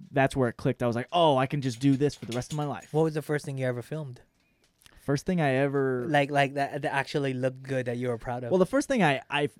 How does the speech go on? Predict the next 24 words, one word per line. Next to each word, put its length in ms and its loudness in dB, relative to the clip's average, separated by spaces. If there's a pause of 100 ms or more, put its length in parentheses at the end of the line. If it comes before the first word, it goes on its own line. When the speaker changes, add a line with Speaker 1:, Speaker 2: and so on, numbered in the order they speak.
Speaker 1:
first 260 0
acted 400 0
in, 120 2
like, 160 0
a, 240 -4
a 80 -6
Mac 380 0
versus 220 -6
P 200 -8
C 380 -4 (160)
parody 340 0
commercial. 600 -8
Some 200 -2
friend 260 2
called 240 2
me 120 2
up 160 -4
that 140 -2
was 120 -4
in 120 0
the 40 -2
film 260 2
program. 560 -4
Speaker 2:
Uh-huh. 240 -6